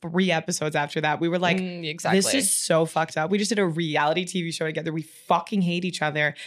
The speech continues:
Speaker 1: and now we have to do a podcast together." Of course, time heals all wounds, and we were fine.
Speaker 2: So you guys are, like, fine now.
Speaker 1: Yeah, I love Kelly
Speaker 2: It's, like, a
Speaker 1: Keegs.
Speaker 2: year later.
Speaker 1: But, like,
Speaker 2: <laughs>
Speaker 1: literally, it was so weird. It's like,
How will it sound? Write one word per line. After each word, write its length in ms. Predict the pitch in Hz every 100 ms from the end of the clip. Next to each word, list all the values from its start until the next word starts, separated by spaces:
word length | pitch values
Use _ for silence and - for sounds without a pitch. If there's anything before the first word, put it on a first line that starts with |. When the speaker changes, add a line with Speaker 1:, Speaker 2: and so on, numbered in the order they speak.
| -
Speaker 1:
and 80 | 180
now 140 | 170
we 60 | 170
have 120 | 160
to 60 | -
do 80 | 170
a 20 |
podcast 380 | 165 165 156 160
together." 280 | 196 208 214 - -
Of 100 | -
course, 200 | - 254 - -
time 220 | - 175 156
heals 200 | 151 151
all 140 | 143
wounds, 220 | 170 160
and 40 | 160
we 60 |
were 80 | 160
fine. 180 | - 202
Speaker 2:
So 80 | 127
you 60 | 233
guys 160 | 226
are, 40 | 180
like, 120 | 165
fine 200 | - 76
now. 180 | 50 -
Speaker 1:
Yeah, 220 | 208 214
I 40 | 151
love 240 | 170 185
Kelly 160 | 190 156
Speaker 2:
It's, 60 |
like, 100 | 247
a 20 | 269
Speaker 1:
Keegs. 80 | 202
Speaker 2:
year 140 | 190
later. 300 | 220 190 175 226
Speaker 1:
But, 160 | 226
like, 200 | 220 208
Speaker 2:
<laughs> 20 |
Speaker 1:
literally, 360 | 208 247 254 233
it 80 | 226
was 140 | 240 -
so 160 | 220
weird. 300 | 214 202 285
It's 120 | 233 208
like, 240 | 190 -